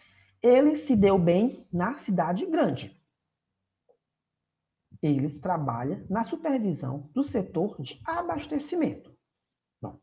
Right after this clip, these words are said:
vamos lá. Então, aqui a gente tem um pinguim lendo uma carta, dizendo que o filho dele que foi pra cidade se deu bem na vida, né?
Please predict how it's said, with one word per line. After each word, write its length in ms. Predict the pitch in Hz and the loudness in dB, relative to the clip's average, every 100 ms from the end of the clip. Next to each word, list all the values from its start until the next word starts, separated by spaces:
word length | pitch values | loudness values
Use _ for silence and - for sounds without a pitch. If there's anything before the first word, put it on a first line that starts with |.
| _ | _
vamos 220 | 120 123 190 | -10 -2 0
lá. 280 | 151 - - _ - | 0 -4 -18 _ -18
Então, 220 | - - | -14 -14
aqui 320 | - - 220 | -12 -4 -2
a 20 | |
gente 240 | 254 233 - | -2 -4 -4
tem 100 | 143 | -6
um 60 | |
pinguim 560 | 135 240 180 165 240 - - - | -2 0 2 0 -2 -6 -12 -4
lendo 280 | 151 127 | -2 -2
uma 160 | 131 160 | -4 -6
carta, 580 | - - 117 127 - 254 - - - 170 | -10 -10 -8 -10 -12 -14 -16 -20 -6 2
dizendo 320 | 170 170 165 | 4 4 2
que 100 | 160 | -4
o 40 | |
filho 260 | 147 180 185 | 0 2 4
dele 220 | 160 147 | 4 2
que 140 | - | 0
foi 160 | 143 139 | -4 -6
pra 180 | 135 151 | -6 -8
cidade 500 | 202 180 160 165 185 | -4 0 0 -2 -6
se 120 | 285 | -2
deu 160 | 262 269 | 0 2
bem 200 | 233 202 | 4 2
na 140 | 339 | 0
vida, 460 | 453 453 151 101 - _ _ _ | 0 2 2 -2 -10 _ _ _
né? 360 | 131 165 311 | -6 -4 -6